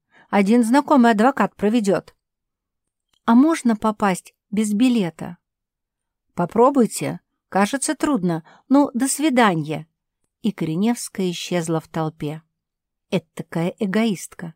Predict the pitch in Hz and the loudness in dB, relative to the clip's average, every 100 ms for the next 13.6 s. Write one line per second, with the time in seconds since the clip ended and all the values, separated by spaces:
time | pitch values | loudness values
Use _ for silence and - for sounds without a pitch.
0 | _ _ _ _ _ 160 156 226 240 233 | _ _ _ _ _ -6 0 2 4 2
1 | 190 165 175 170 180 190 202 302 254 165 | 0 -4 -6 -4 -4 -4 0 2 2 -2
2 | - 175 - 185 180 160 151 160 165 _ | -8 -10 -6 -4 -4 -6 -6 -10 -14 _
3 | _ - - - 202 - 269 220 202 196 | _ -20 -10 -6 -4 -4 -2 0 0 -2
4 | 233 220 226 220 - 233 208 - 254 240 | -4 -2 -2 -4 -6 -8 -8 -4 -2 -2
5 | 185 - 247 262 220 - 160 165 _ _ | -6 -8 -2 0 -2 -6 -12 -12 _ _
6 | _ _ - 214 233 226 247 247 190 - | _ _ -6 -2 -2 2 2 0 -2 -8
7 | - - 190 208 196 202 208 262 220 - | -12 -10 -8 -6 -4 -4 -4 -6 -8 -4
8 | 202 202 - 226 - - 190 233 285 285 | -4 -4 -6 -6 -6 -6 -2 0 0 -2
9 | _ _ _ _ _ _ - 196 - 202 | _ _ _ _ _ _ -6 -6 -4 -4
10 | 202 180 180 _ _ _ _ _ _ _ | -4 -4 -8 _ _ _ _ _ _ _
11 | _ _ _ - 208 202 180 196 - 233 | _ _ _ -6 -4 -4 -4 -4 0 0
12 | 254 220 - 196 190 175 185 202 196 185 | 0 -2 -6 -8 -8 -6 -6 -4 -4 -4
13 | - 190 - - 160 | -6 -10 -12 -10 -10